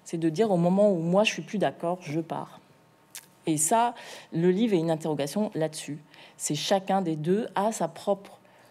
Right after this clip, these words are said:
ligne rouge à un moment donné, pour des raisons différentes, euh, voilà. Mais en tout cas,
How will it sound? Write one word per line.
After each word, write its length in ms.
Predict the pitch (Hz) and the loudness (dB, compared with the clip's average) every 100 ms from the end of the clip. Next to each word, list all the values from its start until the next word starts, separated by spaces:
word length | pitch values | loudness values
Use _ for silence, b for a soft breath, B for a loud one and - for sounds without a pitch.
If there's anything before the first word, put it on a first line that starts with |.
| - | 0
ligne 280 | 190 220 196 | 6 6 6
rouge 400 | 165 202 240 196 | 4 2 2 2
à 80 | 165 | 0
un 80 | |
moment 260 | 170 165 165 | -2 -2 -2
donné, 320 | 156 156 247 | -2 0 0
pour 200 | - 165 | 0 -4
des 100 | 156 | -4
raisons 340 | 156 175 170 165 | 0 0 0 -2
différentes, 800 | 156 - 160 156 190 220 208 | -4 -2 0 2 4 4 2
euh, 260 | 160 156 151 | 0 0 -2
voilà. 280 | 151 151 202 B B B B B - | -2 0 -2 B B B B B 0
Mais 120 | 180 | 2
en 100 | 185 | 2
tout 160 | 196 | -2
cas, 300 | 190 240 262 | 4 4 4